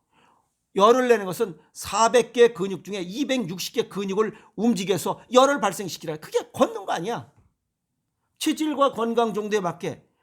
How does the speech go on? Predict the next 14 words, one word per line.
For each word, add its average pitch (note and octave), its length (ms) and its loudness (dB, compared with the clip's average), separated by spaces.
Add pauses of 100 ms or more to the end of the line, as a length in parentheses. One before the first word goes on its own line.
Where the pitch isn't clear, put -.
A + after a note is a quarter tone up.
(140)
이 C4+ 220 -2
배 F3 120 -2
앞에서 G#3 420 -2
먹는 G#3 400 0
것과 D#3 400 -6 (2500)
걸으면 D#4 400 4
될 A#3 180 -4
거 A#3 80 -2
아니야. C#3 380 -4 (640)
뭐가 F4 300 4
그렇게 D4+ 240 -6
어려워? F3+ 480 -6 (1500)
그래서 A3+ 460 0 (500)
내적으로는 B3 1040 2